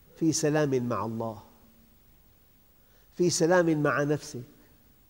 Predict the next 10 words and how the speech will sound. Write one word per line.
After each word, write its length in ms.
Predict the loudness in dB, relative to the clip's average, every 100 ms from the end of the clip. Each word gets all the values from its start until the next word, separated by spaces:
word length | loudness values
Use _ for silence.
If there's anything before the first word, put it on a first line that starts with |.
| _ _ _ _ _ _
في 120 | -6
سلام 500 | -2 0 2 2 0
مع 200 | -2 -2
أهلك، 400 | -4 -6 -8 -12 -16 -20 -20 _ _ _ _ 0
مع 260 | 2 4
أولادك، 640 | 4 4 2 0 -2 -6 -4
مع 220 | 0 0
جيرانك، 560 | 2 0 0 -4 -8 -12 -20 -20 -20 _ _ -20 _ -20 -20 _ 0
مع 240 | 4 4
زبائنك، 640 | 6 8 8 6 0 -2